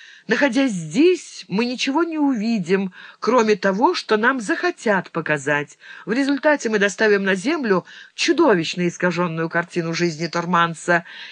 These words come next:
и наша экспедиция принесёт слишком малую пользу".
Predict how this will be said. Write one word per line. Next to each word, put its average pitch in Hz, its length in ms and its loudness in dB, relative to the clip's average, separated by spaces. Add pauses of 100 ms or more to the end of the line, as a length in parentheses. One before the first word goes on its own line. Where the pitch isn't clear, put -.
и 226 220 0
наша 226 400 2
экспедиция 220 680 -2
принесёт 196 480 -4
слишком 254 460 -4
малую 185 420 0
пользу". 107 600 -8